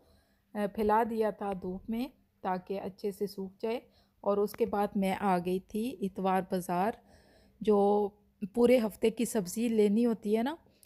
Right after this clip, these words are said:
वो मैं यहीं से आके ले लेती हूँ। यहाँ पे बहुत अच्छी सब्ज़ी मिल जाती है, ताज़ी ताज़ी, फ्रेश फ्रेश।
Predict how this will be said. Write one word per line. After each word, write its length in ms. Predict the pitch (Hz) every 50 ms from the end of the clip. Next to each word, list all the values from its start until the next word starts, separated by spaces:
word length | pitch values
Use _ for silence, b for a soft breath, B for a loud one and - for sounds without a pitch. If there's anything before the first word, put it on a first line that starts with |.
| b - -
वो 80 | 233
मैं 140 | 226 220 226
यहीं 320 | 226 226 220 220 220 233 247
से 180 | - - 262
आके 340 | 220 185 190 202 - - 226
ले 160 | 208 202 196
लेती 300 | 196 208 208 202 - 240
हूँ। 80 | 247 233
यहाँ 180 | 220 202 190
पे 120 | 185 - 220
बहुत 260 | 185 180 208 214 202
अच्छी 240 | 220 202 - - 208
सब्ज़ी 360 | - - 196 170 180 - 202
मिल 200 | 202 202 196 190
जाती 260 | 190 196 185 - -
है, 80 | 202 202
ताज़ी 380 | - - 196 190 185 185 202
ताज़ी, 300 | 196 - 180 175 175 -
फ्रेश 320 | 190 - _ 196 190 196 190
फ्रेश। 420 | - - 196 202 214 220 - -